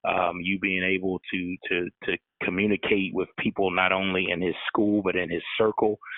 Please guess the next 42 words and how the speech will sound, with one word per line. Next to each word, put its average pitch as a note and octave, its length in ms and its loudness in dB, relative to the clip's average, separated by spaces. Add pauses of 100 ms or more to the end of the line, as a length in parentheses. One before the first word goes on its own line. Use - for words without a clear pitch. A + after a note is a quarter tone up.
(280)
Um, G2 360 0
so, G2+ 120 2
yes, A#2 240 2 (100)
we A2+ 120 2
are A2 180 2
gonna G#2 160 -4
continue - 340 -6
to G2 100 -4
recruit F#2+ 440 -4 (180)
South F#2+ 140 0 (100)
Florida G2+ 300 0
and, F#2+ 100 0
and F2+ 340 -10
North G2 240 -4
Florida F#2+ 400 0 (400)
and G#2+ 220 -2 (100)
Central G2 320 -4
Florida, G2 320 2
but G2 240 0
we F#2+ 140 0
gotta F#2+ 200 2 (100)
do G#2 160 2
it, F#2+ 160 0 (420)
um, G2 220 0
in G2 100 -2
a F#2 40 0
strategic G#2+ 580 0
way. G2+ 320 2
So G2 80 -2
we F#2+ 160 -2
go G2 160 -2
down F#2+ 160 -2
there G2 120 -2
and F#2 80 -4
we F#2+ 140 -2
get G2+ 220 -4
the F#2+ 80 0
right F#2+ 400 0 (120)
kids G2 360 -2
for F#2+ 80 -2
Marshall F#2 380 -2
University. F2 540 -4